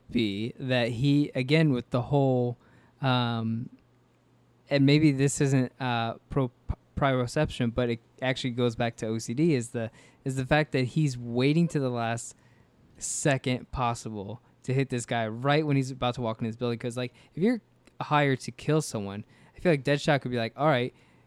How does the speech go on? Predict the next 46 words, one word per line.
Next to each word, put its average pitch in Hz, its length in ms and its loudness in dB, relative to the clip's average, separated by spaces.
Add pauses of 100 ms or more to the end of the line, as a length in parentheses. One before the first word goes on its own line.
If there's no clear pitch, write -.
(160)
as 131 240 0
soon 147 140 4
as 135 100 2
he's 135 140 -2
off 123 160 0
the 117 100 -8
phone 127 440 0 (260)
and 123 120 0
the 120 40 -2 (120)
d-, 156 140 -14
deal 127 320 0
is 113 80 -4
agreed 127 300 -2
with, 113 180 -2
he 123 100 -8
just 117 160 -6
goes 113 220 -2
out 143 180 0
and 123 220 -6 (160)
finds 139 280 0
him. 160 140 2
He's 117 140 -2
like, 110 140 -8
"All 110 60 -2
right, 123 200 -2 (260)
and 117 140 -2
you're 117 100 0
done. 131 300 -2 (240)
That's 117 180 -12
it." 143 220 -2 (460)
But 131 100 2
he's, 131 300 2
like, 110 180 -2 (460)
following 170 440 4
them, 131 240 2
waiting 151 280 4
for 170 100 -2
them 147 360 2
to 139 100 -4
get 131 140 0
out 123 100 2
of 120 60 0
the 117 60 -2
truck, 110 260 -4 (240)
like, 113 240 -8 (600)
and, 120 480 -2